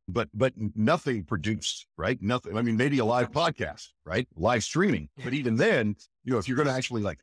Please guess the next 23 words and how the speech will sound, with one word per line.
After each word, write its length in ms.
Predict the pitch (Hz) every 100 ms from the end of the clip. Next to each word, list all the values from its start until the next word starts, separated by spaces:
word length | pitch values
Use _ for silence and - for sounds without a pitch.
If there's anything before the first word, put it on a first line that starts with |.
| _
film 300 | 113 127 139
and 160 | 98 85
record 400 | - 113 120 104
your 80 |
scripts 360 | 87 - 117 120
and 80 | 104
all 80 | 98
that 120 | 101
other 140 | 104
stuff, 260 | 107 131 131 _ _ _ _
to 60 | 107
be 80 |
able 140 | 135 104
to 60 |
put 180 | - 143
all 200 | 127 123
of 60 | 110
that 180 | 107 95
into 680 | 104 120 107 113 98 87 80 _ _ _ _ -
that 220 | 104 107
experience, 640 | 92 - 101 113 127 - _ _ _
anime 300 | 120 139 113
is 420 | 104 90 80 -